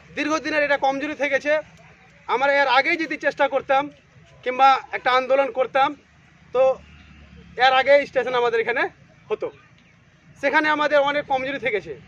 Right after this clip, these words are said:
যে হোক, লেটই হোক না কেনে, আজকে আমরা সব বুঝতে শিখেছি। তার কারণে একটা, এই যুবদের পরিপ্রেক্ষিতে একটা মিটিং ডাকা হয়েছে। এই মিটিংয়ে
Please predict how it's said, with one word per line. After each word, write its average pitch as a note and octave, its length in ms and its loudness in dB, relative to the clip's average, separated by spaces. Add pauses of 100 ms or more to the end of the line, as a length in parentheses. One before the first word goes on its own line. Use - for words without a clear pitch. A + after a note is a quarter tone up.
(960)
যে B3+ 100 -2
হোক, D4+ 180 8 (880)
লেটই D4 360 0
হোক C#4 160 2
না C#4+ 140 -2
কেনে, C#4+ 220 -4 (340)
আজকে A3+ 320 0
আমরা C4+ 300 2
সব C4 220 -2
বুঝতে C4+ 300 -6
শিখেছি। B3+ 360 -6 (840)
তার B3 240 4
কারণে C4+ 260 0
একটা, B3+ 260 2 (720)
এই A#3 120 -2
যুবদের C4+ 500 2 (680)
পরিপ্রেক্ষিতে C4+ 500 -2
একটা C4 220 -2
মিটিং A#3+ 320 -6
ডাকা B3 240 -2
হয়েছে। A#3+ 300 0 (880)
এই B3 80 2
মিটিংয়ে C#4+ 440 -4